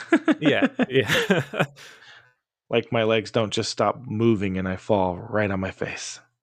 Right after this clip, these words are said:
Speaker 2: Yeah.
Speaker 1: Um,
Speaker 2: I don't make money. <laughs>
Speaker 1: Yeah. I, I do.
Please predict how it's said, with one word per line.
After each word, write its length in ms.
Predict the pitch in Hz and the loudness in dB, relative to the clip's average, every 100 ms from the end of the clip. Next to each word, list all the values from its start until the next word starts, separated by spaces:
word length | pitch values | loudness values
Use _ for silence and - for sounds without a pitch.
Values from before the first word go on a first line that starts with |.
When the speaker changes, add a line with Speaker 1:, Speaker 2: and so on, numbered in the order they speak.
| _ _ _ - - | _ _ _ -12 -6
Speaker 2:
Yeah. 240 | 95 104 104 _ _ - | -6 -6 -12 _ _ -4
Speaker 1:
Um, 600 | 135 127 123 120 117 113 _ - | 0 2 0 0 -4 -10 _ -4
Speaker 2:
I 80 | 120 | -2
don't 160 | 113 | 0
make 160 | 104 - | -2 -4
money. 340 | 87 90 95 - _ _ _ _ | -6 -10 -12 -16 _ _ _ _
<laughs> 40 | - - - - _ - | -16 -14 -14 -16 _ -2
Speaker 1:
Yeah. 420 | 143 139 120 113 - _ _ _ _ - | 2 4 2 -4 -14 _ _ _ _ -2
I, 160 | 131 - | 0 4
I 200 | 143 170 | 4 4
do. 580 | 143 135 135 147 196 | 2 0 2 2 -2